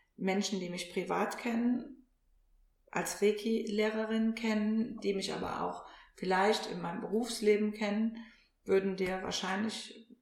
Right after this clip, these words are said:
bescheinigen, <laughs> dass ich nicht anders bin. Ich bin absolut echt klar und erlaube auch den Menschen in meinem beruflichen Alltag zu wachsen. Ich ermutige die zu wachsen, rauszugehen,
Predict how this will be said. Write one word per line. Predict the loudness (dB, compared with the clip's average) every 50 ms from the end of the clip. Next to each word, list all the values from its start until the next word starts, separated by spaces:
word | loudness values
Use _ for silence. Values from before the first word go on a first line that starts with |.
| _ -20 -14 -4 0
bescheinigen, | 2 2 4 6 8 8 10 10 10 10 10 8
<laughs> | 8 8 2 -4 -2 0 0 2 2 0 0 2
dass | 2 2 4
ich | 2 2 2
nicht | 4 4 2 0 0 0
anders | 0 4 4 4 4 4 2 0 0
bin. | 0 0 0 0 -2
Ich | -4 -2 6
bin | 8 8 8 8 2
absolut | 2 2 2 2 0 0 2 4 4 4 4 2 -2 -8 -12 -18 -20 -20 _ _ -4
echt | 0 2 2 2 0 -2 -6 -10 -16 -18 _ _ -20 -12
klar | -2 0 2 4 4 4 2 2 0 0 0 -2
und | -2 0
erlaube | 0 0 0 2 2 2 2 2 2 2
auch | 2 0
den | 0 0 2 2
Menschen | 2 0 0 0 0 0 0 0 0 0
in | 0 0
meinem | 0 0 0 -2
beruflichen | -2 -2 -4 -4 -4 -4 -4 -4 -4 -2 -4 -4
Alltag | -2 -2 -2 -2 -2 -2 -6 -6 -8 -12 -16 -18 -18 -20 -20 -20 -16 -12
zu | -6 -6 -2 0
wachsen. | 0 0 0 0 -2 -2 -2 -2 -2
Ich | -2 0
ermutige | 2 2 4 4 4 2 2 0 0 0 0 -2
die | -2 -4 -6 -6
zu | -6 -6 -2 -2
wachsen, | -2 -2 -2 -4 -6 -6 -6 -4
rauszugehen, | -2 0 0 2 0 0 -2 -4 -4 0 0 0 0 0 -2 -4 -6